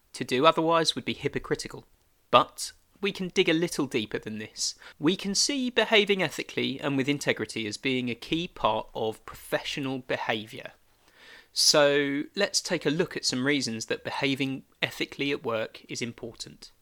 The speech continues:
Firstly, taking an ethical approach to your work is good for morale. If you demonstrate to your colleagues that you work ethically,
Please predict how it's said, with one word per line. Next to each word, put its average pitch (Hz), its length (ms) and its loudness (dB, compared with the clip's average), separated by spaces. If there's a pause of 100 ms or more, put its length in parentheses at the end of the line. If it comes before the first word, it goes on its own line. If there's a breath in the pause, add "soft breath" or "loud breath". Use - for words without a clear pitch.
(240)
Firstly, - 800 0 (260)
taking 151 400 2
an 147 80 0
ethical 185 340 -4
approach 135 440 -2
to 123 100 -2
your 117 140 -2
work 110 320 -6
is 120 80 -6
good 131 180 -2
for - 140 -6
morale. 117 460 -4 (1000)
If - 160 -4
you 135 80 -6
demonstrate 208 560 2
to - 120 0
your 156 80 4
colleagues 107 440 -2
that - 120 -10
you 123 80 -10
work 120 280 2
ethically, - 560 -4